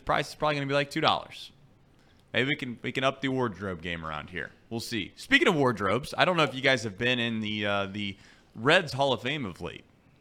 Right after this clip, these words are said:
S-, next time we have Mister Marty Brennaman on this, this show, maybe we could reach out to Marty. I know Tom's been gone. We've, we've, we've kind of, uh,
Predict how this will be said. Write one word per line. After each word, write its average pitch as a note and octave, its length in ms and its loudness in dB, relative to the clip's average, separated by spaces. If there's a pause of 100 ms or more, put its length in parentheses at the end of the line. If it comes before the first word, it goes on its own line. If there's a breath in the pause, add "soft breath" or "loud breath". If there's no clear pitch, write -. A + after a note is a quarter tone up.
(300 soft breath)
S-, - 300 -6
next D3+ 180 -2
time C#3+ 160 0
we B2 120 0
have A#2 220 6
Mister A2+ 300 -6
Marty A2 260 4
Brennaman G#2+ 380 -2
on F#2 160 -4
this, F2 180 -10 (120)
this F#2+ 180 -6
show, G2+ 300 -4
maybe A3+ 220 -2
we A3+ 100 -4
could G#3 100 -6
reach G3 220 -4
out E3+ 160 0
to A2 60 -8
Marty. F2 220 -2
I G#2 40 -2
know B2 100 0
Tom's B2+ 300 2
been B2 180 -4
gone. A#2 280 0
We've, A2 180 -6
we've, G#2 180 -8
we've G#2 160 -10
kind A2 220 -4
of, G2 160 -8
uh, F#2 260 0